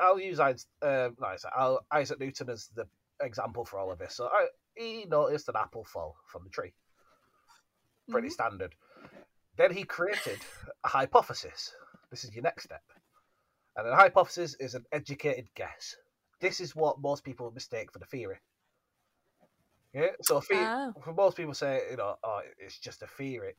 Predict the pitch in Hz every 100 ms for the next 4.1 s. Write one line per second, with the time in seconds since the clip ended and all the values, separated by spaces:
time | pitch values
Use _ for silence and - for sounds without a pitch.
0 | - - - 127 131 98 - 90 78 104
1 | - _ _ _ _ 127 - 127 - -
2 | 147 - 190 120 - 101 - - - -
3 | - _ _ _ _ _ _ _ 214 202
4 | 226